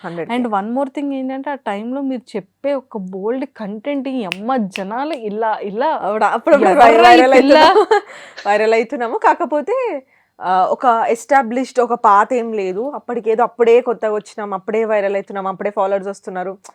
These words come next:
Speaker 1: అదొక డిఫరెంట్
Speaker 2: వరల్డ్.
Speaker 1: మైండ్ సెట్‌లో ఉండే. And కాకపోతే అప్పుడే నాకు తెలుసు, పోను పోను ఏం చేయాలి, ఏం కావాలి అని బ్రెయిన్‌లో అయితే ఒకటి ఫిక్స్ అయి ఉండే.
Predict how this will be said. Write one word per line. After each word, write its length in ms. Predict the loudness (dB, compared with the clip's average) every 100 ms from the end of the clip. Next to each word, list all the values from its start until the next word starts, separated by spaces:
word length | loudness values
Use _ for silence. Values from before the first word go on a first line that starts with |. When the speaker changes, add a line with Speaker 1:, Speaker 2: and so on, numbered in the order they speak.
| _ -4
Speaker 1:
అదొక 220 | -2 0
డిఫరెంట్ 920 | -2 -4 _ -4 -2 -2 -6 -10 _
Speaker 2:
వరల్డ్. 680 | 2 4 2 2 -2 -2 -2
Speaker 1:
మైండ్ 220 | -2 -4 -6
సెట్‌లో 320 | -8 -4 -4
ఉండే. 400 | -4 -4 -6 -6 _ _ _ _ _ -4 -2
And 160 | -2 -2
కాకపోతే 440 | 0 0 0 0 2
అప్పుడే 280 | 2 -2 -2
నాకు 160 | -6
తెలుసు, 560 | -4 -4 -4 -6 -8 -6
పోను 200 | -6 -6
పోను 180 | -6 -6
ఏం 220 | -6 -8
చేయాలి, 340 | -4 -2 -2 -4
ఏం 220 | -6 -2
కావాలి 380 | 0 2 2 0
అని 140 | -4
బ్రెయిన్‌లో 400 | -4 -4 -2 -4
అయితే 140 | -6
ఒకటి 160 | -6 -8
ఫిక్స్ 200 | -10 -10
అయి 100 | -10
ఉండే. 200 | -8 -12